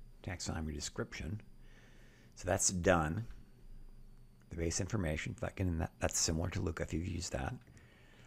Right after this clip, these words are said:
So now we wanna enter terms. Um,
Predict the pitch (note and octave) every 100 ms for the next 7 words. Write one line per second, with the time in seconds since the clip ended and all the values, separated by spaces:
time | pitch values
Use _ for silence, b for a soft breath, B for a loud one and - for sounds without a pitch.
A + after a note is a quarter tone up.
0 | B B B - D#2+ F#2+ A2+ A#2 A#2+ F2+
1 | G#2 C3 - E2+ D2+ A2+ D3+ - - -
2 | - - - - - - - - B B
3 | B B B B B - - - - -
4 | - - - - - F2 D#2+ D#2 D2 C#2